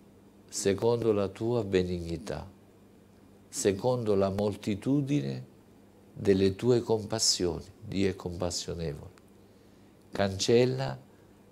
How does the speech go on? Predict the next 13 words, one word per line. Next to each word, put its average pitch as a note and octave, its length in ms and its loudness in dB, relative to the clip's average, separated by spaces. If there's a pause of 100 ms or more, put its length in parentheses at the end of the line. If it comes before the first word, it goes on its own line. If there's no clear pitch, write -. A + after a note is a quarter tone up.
(120)
i F#2+ 160 2
miei G#2+ 380 2
misfatti, - 1040 -6 (1600)
lavami B2 760 2
del G#2 360 2
tutto C3 720 -6 (800)
della G#2 380 6
mia C#3+ 360 0
iniquità B2 840 0 (1040)
e G2+ 160 4
nettami C3+ 960 0 (720)
del F#2 440 -2
mio B2 500 -4